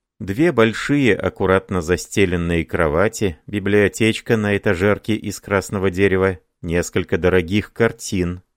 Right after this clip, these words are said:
висевших на стенах, большой портрет в изящной золочёной раме, изображавший мужчину в форме морского лейтенанта. Наконец,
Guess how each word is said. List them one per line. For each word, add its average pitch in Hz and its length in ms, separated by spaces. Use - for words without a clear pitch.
висевших 87 640
на 92 100
стенах, 90 600
большой 98 540
портрет 127 580
в 90 140
изящной 85 500
золочёной 90 640
раме, 85 480
изображавший 90 800
мужчину 92 640
в - 40
форме 92 440
морского 90 520
лейтенанта. 87 800
Наконец, 80 640